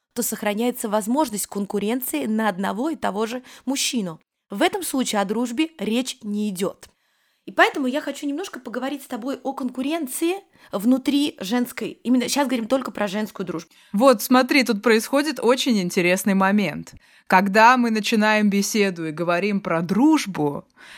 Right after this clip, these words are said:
Speaker 2: мы, э, оперируем одним понятийным аппаратом.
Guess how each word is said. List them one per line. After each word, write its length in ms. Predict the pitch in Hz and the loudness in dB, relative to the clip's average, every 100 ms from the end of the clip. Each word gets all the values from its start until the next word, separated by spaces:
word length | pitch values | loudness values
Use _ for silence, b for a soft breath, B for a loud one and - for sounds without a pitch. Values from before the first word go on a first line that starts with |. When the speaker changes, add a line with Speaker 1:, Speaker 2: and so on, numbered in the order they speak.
| B 156 | B -6
Speaker 2:
мы, 240 | 165 202 | 0 4
э, 960 | 262 269 254 226 208 196 175 165 202 | 4 4 4 4 4 4 2 -2 -2
оперируем 600 | - - 196 233 262 254 240 | -2 0 2 2 2 4 4
одним 360 | 240 330 359 | 4 2 2
понятийным 640 | 262 196 185 175 165 165 156 | 2 0 0 0 0 -2 -6
аппаратом. 640 | - 151 160 156 156 | -8 -8 -8 -10 -16